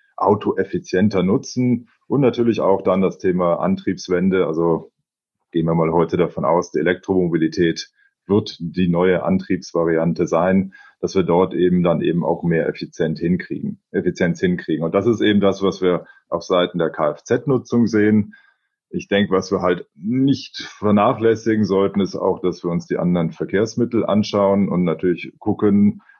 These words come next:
die Trends, die wir auch sehen in den Erhebungen, dass der Radverkehr an, an Nutzung zunimmt, äh, dass wir eben auch gucken, wie wir den Fußverkehr stärken und, äh, eben auch ganz klassisch den Ö P N V.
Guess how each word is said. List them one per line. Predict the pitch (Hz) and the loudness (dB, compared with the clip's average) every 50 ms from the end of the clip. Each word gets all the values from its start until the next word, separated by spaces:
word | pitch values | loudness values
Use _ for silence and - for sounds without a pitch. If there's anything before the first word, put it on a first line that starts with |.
| _ - | _ -8
die | - - | -8 -8
Trends, | - - 90 92 101 95 - | -2 -2 0 2 2 0 0
die | - 92 82 | -2 -2 0
wir | 82 82 | 0 0
auch | 73 78 80 - | 0 0 -2 -4
sehen | - - 85 90 98 104 | -2 -2 0 2 2 4
in | 101 95 | 2 2
den | 92 87 | 2 2
Erhebungen, | 85 85 82 85 90 95 85 90 90 87 90 85 | 0 0 2 2 0 2 0 -2 -2 0 -2 -2
dass | 78 78 - | -4 -4 -6
der | - 78 73 | -6 -2 0
Radverkehr | 80 90 - - - 95 87 - - 95 90 90 92 87 87 - - - | 0 0 -2 -2 -4 -6 -4 -2 0 0 2 2 0 0 -2 -6 -10 -4
an, | 95 98 95 95 87 - - _ _ _ _ _ _ _ _ _ _ _ _ _ | 0 2 2 2 2 0 -6 _ _ _ _ _ _ _ _ _ _ _ _ _
an | _ 98 92 87 | _ -2 0 2
Nutzung | 95 104 101 - - 101 95 92 | 0 0 -2 -2 0 0 0 0
zunimmt, | - - 113 117 110 101 101 101 104 101 - - _ _ - - - - - _ _ _ _ _ | 0 -2 0 2 2 4 4 4 4 2 2 -2 _ _ -20 -20 -20 -20 -20 _ _ _ _ _
äh, | - 95 95 95 98 98 95 | 0 2 2 4 4 2 2
dass | 90 90 95 - | 2 -2 0 0
wir | 98 95 | 0 0
eben | 90 90 90 87 | 2 0 -2 -2
auch | - 87 92 92 - | 0 0 0 -2 0
gucken, | - 104 95 - - 95 92 - | -2 -2 0 2 2 2 2 2
wie | 92 95 92 90 | 2 0 0 0
wir | 82 92 95 | 0 0 2
den | 98 107 107 | 2 2 0
Fußverkehr | 107 - 120 120 117 - - 104 98 - 101 101 98 | 0 0 -2 -2 -2 -2 -4 -4 -2 0 0 0 0
stärken | 92 - - 92 87 92 98 95 - 98 95 95 95 95 | 0 -2 -2 0 2 2 0 2 2 2 2 4 2 2
und, | - - 92 98 - 185 190 - - | 0 0 0 2 2 0 0 -4 -4
äh, | - 92 90 87 87 - - | -2 0 2 2 0 0 0
eben | 90 85 82 | -2 0 0
auch | 85 90 - | -2 -2 0
ganz | - 95 90 90 - | -2 -2 -2 -2 -4
klassisch | _ - 90 90 - - 85 - | _ -2 -2 0 0 -4 -8 -4
den | - 90 85 | -4 -4 -2
Ö | 80 87 87 | 0 -2 -2
P | 85 - 90 | 0 -2 -2
N | 82 80 - | -2 -2 -2
V. | - 87 87 98 101 95 - | 0 0 2 2 2 0 -4